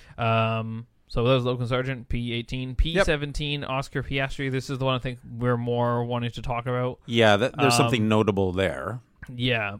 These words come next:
Speaker 1: uh, but just quickly before that, because, again, this is a, uh, P sixteen, Valtteri Bottas. That's an open and shut case. We don't need to talk about that one.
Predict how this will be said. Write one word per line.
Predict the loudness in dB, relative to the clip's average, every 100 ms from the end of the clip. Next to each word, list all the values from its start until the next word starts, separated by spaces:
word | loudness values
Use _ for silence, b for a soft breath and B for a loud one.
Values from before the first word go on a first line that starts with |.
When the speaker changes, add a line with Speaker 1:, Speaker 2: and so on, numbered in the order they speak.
| -6
Speaker 1:
uh, | -4
but | 0 0 -2
just | -2 0
quickly | 2 0 0
before | -2 -2 -4 -2
that, | -4 0
because, | 2 2 0
again, | -2 -6 -6 -8
this | -10 -6
is |
a, | -6 -6 -6 -10 _ _ _ _ _ _ _
uh, | -4 -4 6
P | 6
sixteen, | 6 -2 -4 -2
Valtteri | 0 0 0 -2
Bottas. | -2 0 0 0 -4
That's | -6 -6
an |
open | -6 -4 -4
and | -6
shut | -10 -8
case. | -8 -8 -6
We |
don't | -8 -8
need | -8
to |
talk | -6 -6
about | -6 -6
that | -8 -8
one. | -10 -12